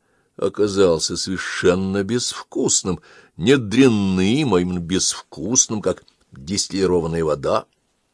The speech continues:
Кружка беззвучно упала на пол, но не разбилась. И кофе не расплескалось, как следовало бы ожидать,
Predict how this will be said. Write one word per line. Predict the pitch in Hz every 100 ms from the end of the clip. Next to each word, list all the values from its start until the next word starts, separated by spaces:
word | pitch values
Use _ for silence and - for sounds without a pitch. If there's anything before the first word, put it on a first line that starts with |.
| _ _ _ _ _ _
Кружка | 185 233 240 202 - 220 214
беззвучно | 190 196 160 196 220 - 202
упала | 190 190 202 196 185 175
на | 170 175 214
пол, | - 208 208
но | 190 208
не | 202
разбилась. | 202 196 139 139 156 156 - - _ _ _ _ _ _ _ _ _ _ -
И | 95
кофе | 95 - 113 98 - 90
не | 85 87
расплескалось, | 87 - - 87 87 - - 170 135 85 76 -
как | - 92
следовало | - - - 110 78 87
бы | 82 113
ожидать, | 87 139 85 78 -